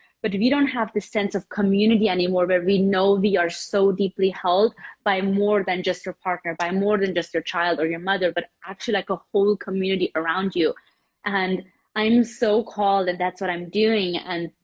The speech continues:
that's, I know what we are doing is creating our own community worldwide where we all get to support each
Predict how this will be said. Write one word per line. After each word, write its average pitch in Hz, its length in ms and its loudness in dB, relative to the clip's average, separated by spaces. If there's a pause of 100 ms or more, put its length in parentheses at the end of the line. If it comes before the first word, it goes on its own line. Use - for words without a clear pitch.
(400)
that's, 214 200 -4
I 196 160 -6
know 190 140 -2
what 180 260 0
we 190 140 0
are 233 160 2
doing 175 280 -2
is 180 160 -2
creating 196 560 0
our 190 240 -4
own 190 220 -6
community 190 460 0
worldwide 202 1040 0 (260)
where 208 160 -2
we 196 220 -2
all 202 260 0
get 202 220 -6
to 208 100 -10
support 190 400 -6
each - 180 -6